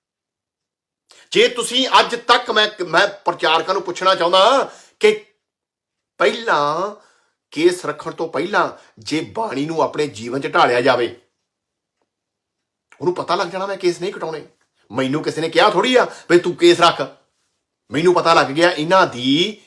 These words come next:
ਇਹ ਜਿਹੜੇ ਕੇਸ ਆ, ਜਿਹੜਾ ਦਾੜਾ ਆ, ਪੱਗ ਆ ਸਿਰ ਤੇ, ਇਹਦੀ ਅਹਿਮੀਅਤ ਕੀ ਆ, ਇਹ ਹੈ ਕੀ ਆ। ਜਦੋਂ ਮੈਨੂੰ ਪਤਾ ਲੱਗਾ ਤਦ ਹੀ ਮੈਂ ਰੱਖੇ ਨਾ।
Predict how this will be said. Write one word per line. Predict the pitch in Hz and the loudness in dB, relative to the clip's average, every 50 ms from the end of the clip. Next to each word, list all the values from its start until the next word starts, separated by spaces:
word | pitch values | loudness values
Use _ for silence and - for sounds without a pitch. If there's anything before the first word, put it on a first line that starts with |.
| _ | _
ਇਹ | - 151 | -4 -2
ਜਿਹੜੇ | 156 156 160 | -2 -2 -4
ਕੇਸ | 160 - 143 160 165 160 151 | -4 -2 0 0 0 2 0
ਆ, | |
ਜਿਹੜਾ | 143 147 156 147 | 0 0 0 0
ਦਾੜਾ | - 123 170 208 190 135 123 123 | 2 2 4 6 6 6 6 6
ਆ, | 139 180 214 247 247 - - - - - - _ _ _ _ _ _ _ _ _ _ _ _ - | 8 8 8 6 4 2 -4 -14 -20 -20 -20 _ _ _ _ _ _ _ _ _ _ _ _ -2
ਪੱਗ | 143 139 139 135 143 | 0 0 4 6 6
ਆ | 139 | 6
ਸਿਰ | 131 - 123 107 | 6 4 -2 -4
ਤੇ, | 95 123 131 151 180 240 285 269 - - - _ _ _ _ _ _ _ _ _ _ _ _ _ _ _ _ _ _ _ _ _ _ _ _ _ - 131 | -2 0 4 6 8 8 8 6 4 0 -12 _ _ _ _ _ _ _ _ _ _ _ _ _ _ _ _ _ _ _ _ _ _ _ _ _ -12 -10
ਇਹਦੀ | 139 151 147 170 185 202 196 - - | -10 -8 -6 -6 -8 -8 -8 -10 -12
ਅਹਿਮੀਅਤ | 127 135 156 180 180 180 - | -10 -8 -8 -8 -10 -10 -14
ਕੀ | - 139 147 151 | -16 -14 -12 -12
ਆ, | - - _ _ _ _ _ _ _ _ _ _ _ _ _ _ - - - | -14 -14 _ _ _ _ _ _ _ _ _ _ _ _ _ _ -14 -4 2
ਇਹ | 226 240 - - - - | 2 2 2 2 0 2
ਹੈ | 170 190 196 | 4 4 4
ਕੀ | 196 214 208 208 | 2 0 2 2
ਆ। | - - - - - _ - - - - | 2 2 2 -4 -14 _ -20 -20 -6 0
ਜਦੋਂ | - 180 180 262 262 208 | 2 4 6 8 8 8
ਮੈਨੂੰ | 202 226 240 | 6 4 4
ਪਤਾ | 233 196 185 196 208 | 2 2 4 4 4
ਲੱਗਾ | 220 - 220 226 226 | 4 6 6 4 4
ਤਦ | 226 185 156 | 4 0 -2
ਹੀ | 208 220 | 0 2
ਮੈਂ | 220 196 | 2 2
ਰੱਖੇ | 185 - 160 156 | 0 0 -4 -2
ਨਾ। | 156 220 247 - - - | -2 -2 -4 -4 -8 -14